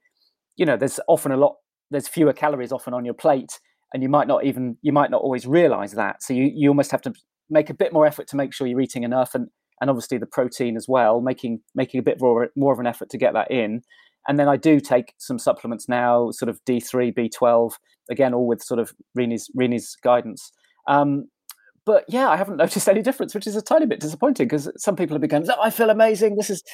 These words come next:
and I'm like, "Oh, I feel the same." Um, but, you know. <laughs>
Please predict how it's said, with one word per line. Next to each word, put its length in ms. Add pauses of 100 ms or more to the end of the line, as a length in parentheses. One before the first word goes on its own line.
(200)
and 80
I'm 140
like, 180
"Oh, 240
I 80
feel 220
the 80
same." 380 (440)
Um, 460
but, 160
you 100
know. 160 (160)
<laughs> 320